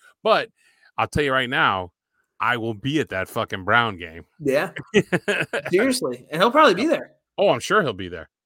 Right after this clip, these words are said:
Speaker 2: That's
Speaker 1: Yeah.
Speaker 2: fucking cool. Well, hey,
Speaker 1: So
Speaker 2: that's,
Speaker 1: if he had
Speaker 2: that's our
Speaker 1: said
Speaker 2: shot.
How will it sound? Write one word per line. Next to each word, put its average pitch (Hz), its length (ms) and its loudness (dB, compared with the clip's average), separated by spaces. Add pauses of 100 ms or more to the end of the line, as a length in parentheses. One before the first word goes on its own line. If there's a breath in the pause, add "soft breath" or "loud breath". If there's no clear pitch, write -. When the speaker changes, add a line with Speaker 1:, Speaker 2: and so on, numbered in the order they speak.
(680)
Speaker 2:
That's 104 180 -4
Speaker 1:
Yeah. - 140 -10
Speaker 2:
fucking 120 180 -16
cool. 117 340 -12
Well, 143 160 -2
hey, 165 140 0
Speaker 1:
So 160 80 0
Speaker 2:
that's, 170 180 0
Speaker 1:
if 185 60 0
he 208 60 2
had 220 100 6
Speaker 2:
that's 165 100 2
our 196 60 4
Speaker 1:
said 190 80 6
Speaker 2:
shot. 170 80 6